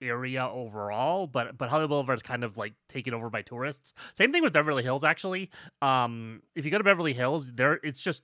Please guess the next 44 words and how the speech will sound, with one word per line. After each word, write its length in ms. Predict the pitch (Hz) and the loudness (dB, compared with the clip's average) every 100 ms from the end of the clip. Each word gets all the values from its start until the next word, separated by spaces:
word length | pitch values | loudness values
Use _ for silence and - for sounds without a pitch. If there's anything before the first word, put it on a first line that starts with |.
| _ | _
it's 140 | 160 | -6
just 160 | 190 - | -6 -8
tourists 380 | - 147 120 - | -2 0 0 0
left 240 | 117 - | -2 -2
and 120 | 104 | -4
right. 320 | 104 98 95 _ - - - - | -4 -4 -8 _ -20 -20 -6 2
Um, 580 | 113 104 98 92 92 _ _ - | 2 2 -2 -14 -20 _ _ -2
and, 260 | 131 117 127 | -2 -2 -6
and 180 | 123 127 | -4 2
I 100 | 131 | 2
don't 200 | 160 143 | 2 2
know 360 | 135 127 131 | 2 2 0
if, 440 | 143 123 - - - - - - | -2 -4 -6 -16 -20 -20 -8 0
I, 120 | 180 - | 2 2
I, 120 | 170 165 | 0 0
I 80 | 156 | -2
think, 320 | 180 247 247 226 | 0 -4 -4 -8
I 60 | 147 | -6
think 180 | 233 190 | -4 -2
one 120 | 190 | 0
of 80 | 254 | 0
the 100 | 254 | -2
things 240 | 190 208 180 | -2 -4 -6
this 140 | 147 | -6
movie 200 | 165 139 | -4 -4
does 340 | 117 110 104 | -2 -2 -2
is 280 | 98 98 104 | -10 -14 -16
y-, 140 | 147 135 | -16 -10
it 140 | 151 139 | -8 -2
lets 260 | 170 190 | -2 -2
you 360 | 214 180 170 147 - - | -2 -2 -4 -6 -14 -8
relate 460 | 135 135 135 175 - | -4 0 0 -2 -8
to 300 | - 175 156 | -6 -4 -2
Julia 340 | 135 143 135 | -4 -4 -2
Roberts 360 | 120 110 113 - | -2 -2 -4 -10
because 240 | 123 120 | -10 -8
it's 140 | 113 110 | -10 -2
very 220 | 127 131 | 0 0
much 260 | 139 131 | -2 -4
a, 100 | 127 | -6
like, 380 | 117 107 107 - _ _ _ _ | -8 -8 -12 -20 _ _ _ _
snobs 500 | - - 139 139 135 | -14 0 2 2 0
versus 360 | 139 143 147 123 | -4 -4 -4 -4
slobs. 560 | 151 123 117 113 113 | 0 2 2 -2 -8